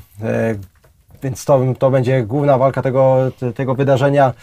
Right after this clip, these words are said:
E, też ciekawy pojedynek Antonego Smitha z Ryanem Spanem. Giga Chikadze powraca po, po naprawdę o-, ostrym, ostrej przegranej z, z Calvinem Katarem, z Alek-, e, zawalczy z Aleksem Caceresem.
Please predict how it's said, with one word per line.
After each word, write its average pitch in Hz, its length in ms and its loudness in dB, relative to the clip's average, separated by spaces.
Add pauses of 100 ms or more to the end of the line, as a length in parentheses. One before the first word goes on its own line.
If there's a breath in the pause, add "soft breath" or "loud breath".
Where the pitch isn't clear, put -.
(320 loud breath)
E, 127 100 -2
też 135 340 -2
ciekawy 135 360 2
pojedynek 131 540 0
Antonego 135 340 0
Smitha 135 440 0
z 107 40 -6
Ryanem 131 300 2
Spanem. 127 440 0
Giga 127 260 0
Chikadze 123 420 0
powraca 120 460 -4
po, 123 340 0 (460 loud breath)
po 120 100 -6
naprawdę 127 640 2
o-, 120 220 0
ostrym, 127 840 -2 (120)
ostrej 139 320 0
przegranej 135 500 2
z, 101 100 -4 (460)
z - 60 -16
Calvinem 131 320 0
Katarem, 135 380 2
z 101 60 -8
Alek-, 131 340 -2
e, 123 160 0
zawalczy 123 400 0
z 107 60 -4
Aleksem 135 400 0
Caceresem. 127 760 0